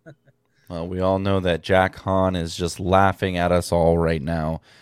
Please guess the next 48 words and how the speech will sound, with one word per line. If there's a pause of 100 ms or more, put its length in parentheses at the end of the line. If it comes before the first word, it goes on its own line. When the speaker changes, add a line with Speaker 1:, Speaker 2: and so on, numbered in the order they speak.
(140)
Speaker 2:
because
he
knew. (600)
He
knew
Speaker 1:
Well,
Speaker 2:
more
Speaker 1:
I
Speaker 2:
than
Speaker 1:
don't
know
if
Speaker 2:
anybody.
Speaker 1:
Jack
knew
before
the
season,
though.
<laughs>
So (400)
<laughs>
maybe
he
did. (360)
But, (180)
uh,
you
know,
for (160)
a
lot
of
us,
the,
the
revelation
was
this
season.
And
Jack
may
have
Speaker 2:
Yeah.
Speaker 1:
seen
him
before,